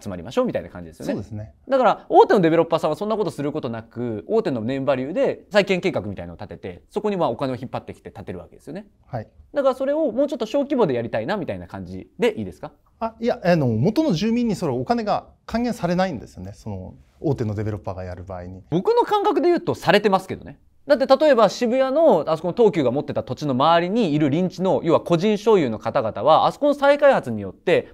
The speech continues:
Speaker 1: ボーンとビルが建ちました。一部屋もらうわけじゃないですか。要は自分の区分、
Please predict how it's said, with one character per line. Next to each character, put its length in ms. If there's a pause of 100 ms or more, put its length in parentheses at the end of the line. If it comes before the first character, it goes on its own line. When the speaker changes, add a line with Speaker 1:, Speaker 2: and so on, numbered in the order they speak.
Speaker 1:
ボ 220
ー 40
ン 40
と 60
ビ 100
ル 80
が 100
建 120
ち 100
ま 100
し 120
た。 260 (180)
一 140
部 80
屋 140
も 160
ら 100
う 40
わ 100
け 80
じ 60
ゃ 20
な 100
い 40
で 100
す 40
か。 280
要 100
は 60
自 120
分 220
の 100
区 140
分、 300